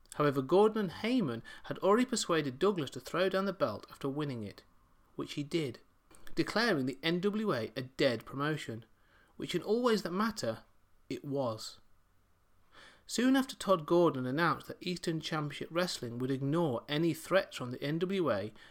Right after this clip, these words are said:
and would from that point on be known as Extreme Championship Wrestling.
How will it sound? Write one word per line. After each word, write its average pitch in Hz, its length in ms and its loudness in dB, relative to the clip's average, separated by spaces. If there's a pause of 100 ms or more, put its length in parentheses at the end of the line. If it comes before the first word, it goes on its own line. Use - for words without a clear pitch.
(140)
and 135 100 -8
would 135 120 -6
from 139 300 -4
that 190 240 -2
point 165 280 -4
on 139 220 0
be 120 100 -4
known 127 200 -4
as 120 100 -8
Extreme 165 800 0 (160)
Championship - 640 -10
Wrestling. 110 520 -6